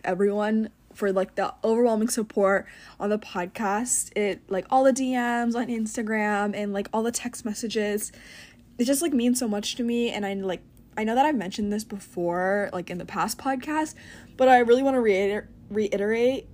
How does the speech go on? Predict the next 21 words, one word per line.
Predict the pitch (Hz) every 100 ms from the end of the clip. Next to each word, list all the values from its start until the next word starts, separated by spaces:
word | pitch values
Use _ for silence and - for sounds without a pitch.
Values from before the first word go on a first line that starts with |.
| 226
that, | 226 220
like, | 214 220
this | 220 226
podcast | - 190 190 247 214 247 - -
has | 208
been | 190 208
helping | 202 190 208
me, | 208 202
like, | 175 - -
literally | 214 247 247 247
so | 247 - - 214 202
much | 180 165 160 -
with | - 190
my | 185
mental | 175 190 190
health, | 185 170 185
like, | 185
literally | 214 240 233
so, | -
so, | 240 247
so, | 220 202 202